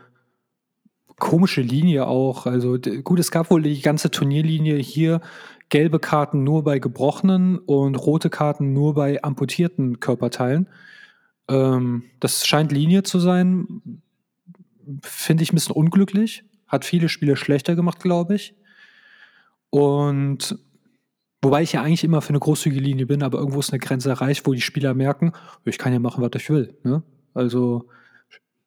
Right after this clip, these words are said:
stempeln wir mal den Gegner, ja? Holt sich meinetwegen ein Bänderriss, ist ja egal, gibt ja eh nicht mal gelb, ja? Und das ist dann halt auch so eine Sache, aber wie jetzt die Marokkaner da auf die Idee kommen, hier, wir wurden,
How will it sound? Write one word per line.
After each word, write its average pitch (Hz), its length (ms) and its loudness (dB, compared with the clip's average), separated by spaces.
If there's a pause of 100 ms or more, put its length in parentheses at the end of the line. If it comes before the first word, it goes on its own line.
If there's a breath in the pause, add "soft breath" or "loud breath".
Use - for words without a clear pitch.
(160)
stempeln 180 380 2
wir 131 100 2
mal 123 160 0
den 120 100 -2
Gegner, 120 320 -2
ja? 135 240 -4 (220)
Holt 151 240 0
sich - 240 -4
meinetwegen 139 420 0
ein 127 160 -2
Bänderriss, 143 480 2
ist 139 120 -4
ja 143 60 2
egal, 131 300 0
gibt - 160 -6
ja 131 140 0 (200)
eh 185 120 4
nicht 180 180 2
mal 123 80 2
gelb, 117 300 -2
ja? 135 180 2 (640 loud breath)
Und 123 200 0 (180 loud breath)
das 127 180 0
ist 160 140 -2
dann 143 160 2
halt 131 180 0
auch 120 180 -4
so - 120 -4
eine 120 160 -4
Sache, 120 320 -2
aber 117 360 -4 (640 loud breath)
wie 135 420 0
jetzt 165 180 2
die - 60 0
Marokkaner 139 560 2
da 131 80 -2
auf 127 120 -2
die - 80 -4
Idee 135 200 -2
kommen, 135 320 -2
hier, 135 280 -4
wir 131 140 -2
wurden, 131 340 0